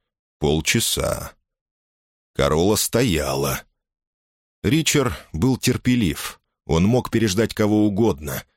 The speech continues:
Искусство ожидания он освоил еще на службе в армии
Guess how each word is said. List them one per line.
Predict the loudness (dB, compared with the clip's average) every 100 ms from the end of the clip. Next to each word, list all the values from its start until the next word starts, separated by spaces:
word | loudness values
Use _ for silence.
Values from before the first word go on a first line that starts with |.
| _
Искусство | -2 -2 0 -2 0 0
ожидания | 2 0 0 2 0 -2 -2
он | 0 2
освоил | 0 0 0 2
еще | 0 0
на | 0 0
службе | 0 -2 0
в | 0 2
армии | 0 -2 -6 -8